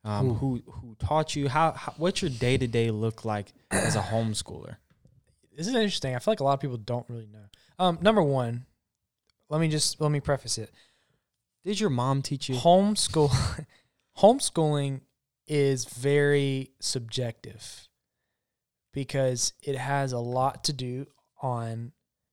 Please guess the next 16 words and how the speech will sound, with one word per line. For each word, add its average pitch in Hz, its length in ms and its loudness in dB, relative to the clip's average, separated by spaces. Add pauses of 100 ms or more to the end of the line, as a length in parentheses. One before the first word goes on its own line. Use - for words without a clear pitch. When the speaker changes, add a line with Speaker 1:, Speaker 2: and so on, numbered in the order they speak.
(600)
Speaker 2:
how 113 540 -8 (380)
your 123 120 -12
parents 131 460 -4
set 120 200 -4
it 120 60 -6
up. - 280 -2 (160)
Speaker 1:
Okay, 110 300 -4
yeah, 107 220 -4
right. 98 160 -8
Speaker 2:
Um, 123 400 -2 (1160)
but 160 120 2
I'll 156 140 4
just 185 160 -2
speak - 260 -4
for 151 100 -6
myself, 147 500 -6